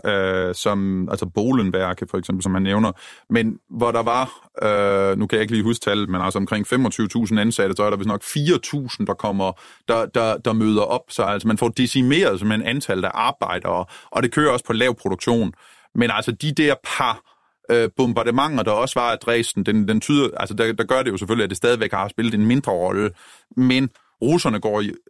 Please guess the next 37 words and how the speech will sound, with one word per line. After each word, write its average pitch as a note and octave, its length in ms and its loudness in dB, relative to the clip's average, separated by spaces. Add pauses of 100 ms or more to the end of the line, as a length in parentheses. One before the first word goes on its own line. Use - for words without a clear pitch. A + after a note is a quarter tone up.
eksempelvis A2+ 460 0
i A2 40 2
en G#2 80 4
stor A#2+ 340 0
bue F3+ 280 4
udenom B2+ 260 0
Dresden, A2 540 -2
og A#2 160 -4
Dresden A2+ 720 -2
er G2 360 -2 (340)
den A#2 140 2
s-, - 220 -2 (320)
faktisk - 440 -2
i B2 60 0
princippet G#2+ 460 0
sidste - 400 -2
by, C3 160 -4 (760)
der A2 80 2
først B2 280 2
den A2+ 200 2
ottende B2+ 380 0
maj, G#2+ 280 0
altså F#2+ 220 -4
selve A#2 260 0
den G2 120 0
dag, G#2 180 2
hvor, F2+ 480 -2 (340)
hvor, G2 260 0
øh, F#2 500 0 (180)
øh, - 340 -8 (760)
overgivelsen F#2+ 760 2
foregår A2+ 400 2
i F2+ 60 0
Berlin, A#2 400 2 (360)
også B2+ 240 2
overgiver F#2+ 380 -2
sig. - 240 -12